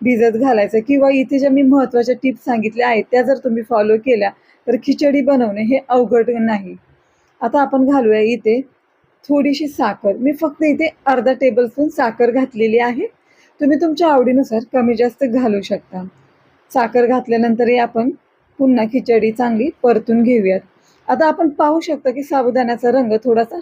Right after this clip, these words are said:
चेंज झालेला आहे. जेव्हा खिचडी तयार होते,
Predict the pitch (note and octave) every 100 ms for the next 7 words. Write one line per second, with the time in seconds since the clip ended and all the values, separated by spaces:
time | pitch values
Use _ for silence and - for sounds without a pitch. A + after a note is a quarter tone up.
0 | - - C4+ D4 - A3 B3 F#3+ G3 G3+
1 | G3+ G3 G3 F#3 _ _ _ _ _ _
2 | A3 C#4 D4 D#4 D#4 C#4 C#4 C4 C#4 -
3 | _ _ _ C4+ B3 C4 C4+ C#4 A3 G#3